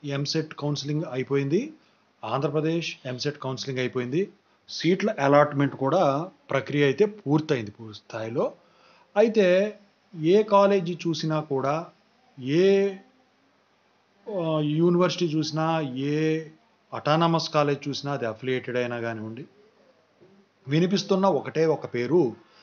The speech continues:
Artificial Intelligence, Machine Learning. So మీరు గనక artificial intelligence, machine learning branch గనక తీసుకొని ఉంటే, so ఈ బ్రాంచ్‌లో join అయ్యి, అయిన వాళ్లకు భవిష్యత్తు ఉంటుందా?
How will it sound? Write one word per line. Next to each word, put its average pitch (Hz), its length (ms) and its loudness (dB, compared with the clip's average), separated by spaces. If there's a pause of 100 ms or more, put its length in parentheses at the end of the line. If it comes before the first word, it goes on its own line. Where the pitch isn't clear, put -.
(400)
Artificial 175 680 2
Intelligence, 160 680 0 (180)
Machine 127 420 -2
Learning. 95 340 -8 (880)
So 240 320 4
మీరు 226 380 2
గనక 180 300 0 (400)
artificial 180 540 -2
intelligence, 156 600 -2
machine 160 420 -2
learning 147 360 0
branch 135 300 -2
గనక 135 260 -6
తీసుకొని 131 380 -10
ఉంటే, 135 380 -6 (680)
so 233 120 6
ఈ 214 280 2
బ్రాంచ్‌లో 202 580 2
join 156 400 0
అయ్యి, 151 440 0 (120)
అయిన 143 180 -2
వాళ్లకు 131 480 -2 (320)
భవిష్యత్తు 139 600 -2
ఉంటుందా? 107 400 -10